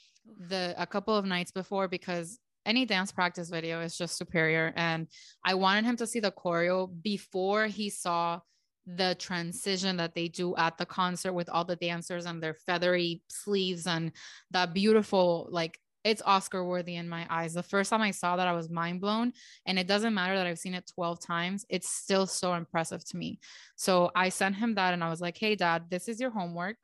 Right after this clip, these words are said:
Speaker 2: for <laughs> watching the movie. Please just, like, take this in, enjoy the performance." And he was like, he responded super cute, like,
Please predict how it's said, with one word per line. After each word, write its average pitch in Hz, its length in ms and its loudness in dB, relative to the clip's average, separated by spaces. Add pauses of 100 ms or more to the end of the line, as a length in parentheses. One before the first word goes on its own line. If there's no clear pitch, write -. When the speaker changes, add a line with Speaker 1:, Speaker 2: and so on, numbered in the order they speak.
(100)
Speaker 2:
for 170 400 2
<laughs> - 80 -14
watching 165 360 -2
the 226 100 2
movie. 165 360 -2 (440)
Please 220 400 0
just, 233 180 -4
like, 208 160 0
take 170 240 -4
this 208 220 -4
in, 170 220 -2
enjoy 170 360 0
the 196 160 0
performance." 180 720 -4
And 175 120 -2
he 180 160 2
was 190 240 2
like, 170 280 2
he - 140 -4
responded 175 520 0
super 180 260 -6
cute, 165 320 -6
like, 165 280 -2